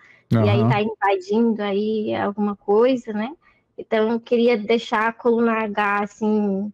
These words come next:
Speaker 1: pro meu rei também poder passar.
Speaker 2: Ah, interessante. É, inclusive você vai fazer isso depois, olha,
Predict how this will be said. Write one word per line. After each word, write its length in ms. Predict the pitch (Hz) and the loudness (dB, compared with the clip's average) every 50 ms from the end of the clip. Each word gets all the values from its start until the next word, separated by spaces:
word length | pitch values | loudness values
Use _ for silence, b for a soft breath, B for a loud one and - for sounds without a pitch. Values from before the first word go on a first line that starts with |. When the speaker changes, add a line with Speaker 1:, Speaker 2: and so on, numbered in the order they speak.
| _ - | _ -4
Speaker 1:
pro 160 | 240 240 233 | 0 0 2
meu 140 | 226 226 220 | 2 2 2
rei 220 | 214 226 202 196 202 | 2 2 2 2 0
também 320 | - 202 196 196 190 196 | 0 0 0 0 0 -2
poder 320 | 196 - 214 196 196 196 | -4 -6 -8 -6 -6 -6
passar. 480 | - - 202 202 - - - 196 185 208 _ _ _ _ _ _ _ - - 117 | -6 -6 -10 -10 -10 -10 -12 -10 -10 -10 _ _ _ _ _ _ _ -2 0 0
Speaker 2:
Ah, 240 | 113 101 98 101 110 | 2 2 2 2 0
interessante. 640 | 117 - 127 131 147 143 - 156 139 143 - 143 | 0 2 2 0 0 0 0 2 0 2 2 2
É, 100 | 117 113 | 2 4
inclusive 440 | 117 123 - - 135 113 123 131 135 | 2 2 2 2 2 4 4 4 4
você 220 | 135 143 139 - 139 | 4 2 2 0 0
vai 80 | 127 | -2
fazer 340 | 120 - 127 117 117 120 120 | 0 0 2 2 2 4 2
isso 160 | 120 - - | 2 2 2
depois, 640 | 123 117 107 - 135 147 165 175 185 185 - - - | 0 0 0 0 0 2 2 2 2 2 0 -2 -2
olha, 320 | - 82 82 92 98 104 | 0 2 2 2 0 -2